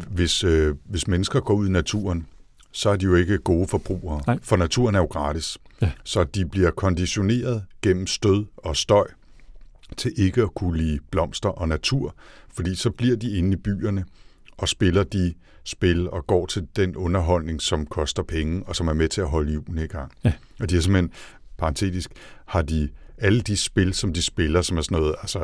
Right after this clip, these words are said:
Speaker 1: øh, turbogolf og alt muligt andet. Det er jo, altså, det er jo designet,
Speaker 2: Det, det
Speaker 1: så, så, så udstyret skal være så dyrt og kompliceret som muligt, så folk holder gang i forbruget ved at købe udstyret til at spille de her spil.
Speaker 2: Ja,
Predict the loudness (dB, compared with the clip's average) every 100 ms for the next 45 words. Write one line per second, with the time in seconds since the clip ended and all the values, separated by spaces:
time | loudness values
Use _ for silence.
0 | -4 -6 -8 -8 -2 0 0 -2 0 -2
1 | -4 -12 -6 -2 0 -2 -2 0 0 0
2 | 0 0 0 -2 -12 -20 -16 -16 0 2
3 | 2 0 0 2 2 4 2 4 4 2
4 | 2 4 6 4 2 -8 -10 0 0 2
5 | 2 2 2 0 0 0 2 0 2 2
6 | 2 -2 -2 -2 -2 -2 -4 -4 -2 -2
7 | -2 -2 0 0 0 0 -4 -6 -16 -20
8 | -20 -12 -4 -2 2 2 2 0 2 2
9 | 2 0 0 -4 -4 -4 -4 -6 -6 0
10 | 0 0 0 2 2 0 -2 -4 -4 -4
11 | -4 -2 -2 -2 -2 -2 -2 -2 -4 -6
12 | -6 -8 -10 -14 -18 -6 -4